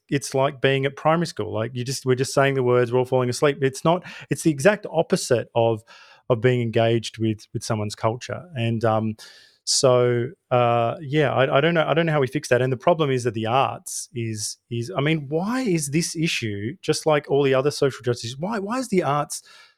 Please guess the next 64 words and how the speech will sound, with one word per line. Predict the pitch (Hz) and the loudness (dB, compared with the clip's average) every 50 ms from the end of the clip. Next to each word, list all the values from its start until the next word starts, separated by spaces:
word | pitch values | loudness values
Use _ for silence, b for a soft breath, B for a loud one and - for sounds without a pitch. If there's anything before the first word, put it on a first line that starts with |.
| b _ _ - | b _ _ 0
I | 160 | 0
mean, | 165 170 170 165 170 _ _ _ _ _ _ _ _ _ - | 2 2 0 -2 -4 _ _ _ _ _ _ _ _ _ -6
there's | 147 131 151 | -2 0 2
a | |
lot | 147 156 160 151 | 4 4 4 2
of | - | 0
things | - 127 113 | -2 -2 0
I | 117 | 0
wanna | 107 107 110 | -2 -2 -2
say | 110 123 117 113 | 0 0 0 2
here, | 110 104 | 2 0
but | 107 127 - - b b b b b b b b b _ _ _ _ _ _ _ _ | 0 -2 -4 -6 b b b b b b b b b _ _ _ _ _ _ _ _
shouldn't | - - - 302 320 320 294 | -2 0 2 2 2 4 4
they | 269 247 | 4 4
be, | 208 208 185 170 160 160 160 - 208 214 208 - | 4 4 2 2 0 -2 -6 -6 -6 -6 -6 -4
why | 240 254 | -2 -2
don't | 285 311 262 - | 0 0 0 0
you | 247 | 0
just | 240 196 - | 0 0 2
make | 180 180 208 220 - | 2 2 2 2 2
a | 196 | 0
fucking | - - 185 185 - 147 123 | 2 0 0 0 0 -2 -2
show | - - - 165 175 151 127 - 185 220 - | 0 4 4 4 4 4 2 -2 -4 -2 0
about | 139 113 123 113 107 117 - | 2 2 2 0 -2 -2 -6
it? | - - - | -6 0 4
Why | 190 226 | 4 4
don't | 262 240 - - | 4 2 0 0
you | 190 | 2
make | 156 151 165 185 220 214 - | 4 4 4 4 4 2 0
a | 170 | -2
show | - - - - - 143 180 202 160 123 | 0 2 2 4 6 6 6 6 4 2
about | - - 143 139 - | -2 -6 -8 -12 -10
it? | - 175 | -6 -2
Why | 165 208 | 0 0
don't | 226 233 - - | 2 2 2 0
you | 202 156 170 | 0 2 4
write | 175 180 196 202 175 | 4 4 6 6 4
a | |
book | 135 113 - - 185 208 208 - 151 | 2 0 2 6 6 6 6 4 2
about | 123 110 123 120 139 | 2 2 0 -2 -2
it? | 156 170 | 0 0
Why | 190 214 | 2 2
don't | 226 220 - | 2 0 0
you | 220 | -2
do | 170 147 208 208 | 0 2 2 2
some | - - 165 135 | 2 2 0 0
drama | - 139 131 113 143 156 170 180 190 185 170 143 123 | -2 -4 0 2 4 4 6 6 4 4 4 2 2
about | 117 113 104 117 113 117 120 | 0 0 0 -2 -2 -2 -2
it? | - | -2
Why | - 180 220 | 0 0 2
don't | 233 220 - | 2 0 -2
you | 214 | -2
tell | - - 190 196 185 | 0 2 4 4 4
a | 165 | 4
story | - - - - - - - 196 185 190 185 185 175 160 143 | 2 0 -4 -6 0 4 6 8 8 8 6 4 4 2 2
about | 123 113 113 110 113 - | 0 0 0 -2 -2 -2
it? | - - | -4 -2
Why | 156 175 220 254 302 | 2 2 2 2 2
have | 311 311 - 269 | 0 0 0 0
you | 233 196 | 0 2
gotta | 220 208 202 | 2 2 2
get | 160 - 185 180 185 | 2 4 4 4 4
up? | 180 180 | 4 2
Do | - | 0